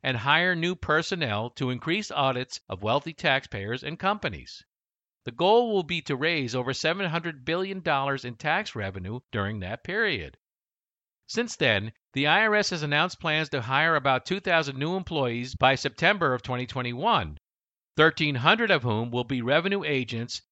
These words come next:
and up to five hundred assigned to the Criminal Investigation Unit within the I R S.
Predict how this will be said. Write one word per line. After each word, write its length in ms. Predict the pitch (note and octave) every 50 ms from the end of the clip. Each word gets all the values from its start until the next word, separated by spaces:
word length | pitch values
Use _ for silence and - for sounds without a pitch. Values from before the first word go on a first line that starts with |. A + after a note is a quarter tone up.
| _ -
and 100 | A#2+ C3
up 120 | C#3 - -
to 80 | B2
five 280 | - - B2+ A#2 A2+ G#2+
hundred 440 | G2 C#3+ G#3 A#3 F#3 C#3+ B2 A#2+ A#2 -
assigned 480 | C3 A#2+ - - E3+ F3+ G3 G#3 F#3
to 80 | - F3+
the 140 | C#3+ C3+ -
Criminal 560 | - - E3 F3+ F#3+ G3+ G3+ G#3 G#3+ G3+ F3
Investigation 920 | D#3 C3+ B2 C#3 D3 E3 - - F3+ D#3 D3 D3+ E3+ E3+ - F#3 D3+ A2
Unit 320 | F#2+ F2+ F2+ F#2+ A#2+ - - -
within 400 | B2+ C#3+ - - C#3 C3 B2+ B2
the 180 | B2 A#2 G2
I 180 | E2+ D#2+ E2 F2+
R 140 | G#2+ B2 D#3+
S. 440 | G3 F#3+ A#2+ - - - - -